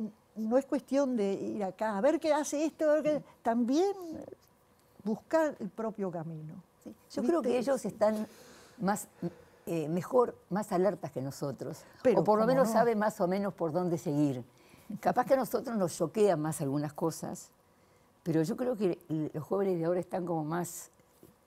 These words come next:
Speaker 2: claros de por dónde rumbear.
Speaker 1: Totalmente, estoy de acuerdo.
Speaker 2: Y creo que están bien decididos, porque lo veo en una cantidad de, de,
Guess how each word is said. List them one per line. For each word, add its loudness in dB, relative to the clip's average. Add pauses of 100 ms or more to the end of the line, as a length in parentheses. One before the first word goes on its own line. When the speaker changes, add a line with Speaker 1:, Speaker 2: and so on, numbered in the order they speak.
Speaker 2:
claros 2
de -4
por -2
dónde 2
rumbear. 2
Speaker 1:
Totalmente, -6
estoy -4
de 0
acuerdo. -4
Speaker 2:
Y -6
creo 2
que 0
están -2 (580)
bien 0
decididos, 0
porque 2
lo 2
veo 2 (420)
en 0
una 2
cantidad 4
de, 4
de, -2